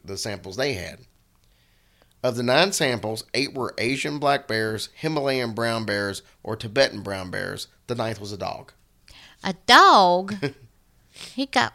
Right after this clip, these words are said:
Speaker 2: up there and joined in the party.
Speaker 1: Apparently. So let's talk about the monks and dig a little deeper into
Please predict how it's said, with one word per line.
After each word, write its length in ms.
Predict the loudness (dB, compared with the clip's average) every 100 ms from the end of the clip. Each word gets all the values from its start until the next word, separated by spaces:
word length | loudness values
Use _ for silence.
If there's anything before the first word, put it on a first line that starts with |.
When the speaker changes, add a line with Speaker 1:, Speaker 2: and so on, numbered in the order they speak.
| -2
Speaker 2:
up 140 | -2
there 120 | 0 -2
and 140 | -2
joined 240 | -4 -2
in 80 | -4
the 80 | -6
party. 540 | 2 4 4 0 -6 -12
Speaker 1:
Apparently. 500 | -4 -2 -2 -6 -14 _ _ _ _ _ _ -20 _
So 180 | -12 0
let's 160 | 2 4
talk 220 | 2 2
about 240 | 2 0
the 60 | 0
monks 580 | -2 -4 -6 -6 -6 -6
and 160 | -10
dig 200 | -6 -6
a 40 | -4
little 200 | -6 -6
deeper 420 | -6 -8 -6 -10
into 640 | -8 -10 -10 -10 -8 -10